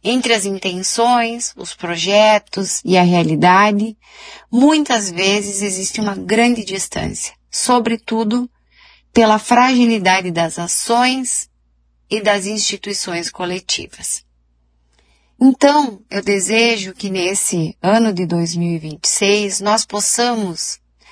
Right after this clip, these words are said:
pensar mais juntos, compartilhar mais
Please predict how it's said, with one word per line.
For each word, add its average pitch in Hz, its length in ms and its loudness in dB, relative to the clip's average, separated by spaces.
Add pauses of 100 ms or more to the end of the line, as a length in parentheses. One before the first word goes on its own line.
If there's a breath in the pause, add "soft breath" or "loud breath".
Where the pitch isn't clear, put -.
(140 soft breath)
pensar 247 420 2
mais 214 260 0
juntos, 208 720 -2 (440)
compartilhar 214 760 2
mais 180 680 0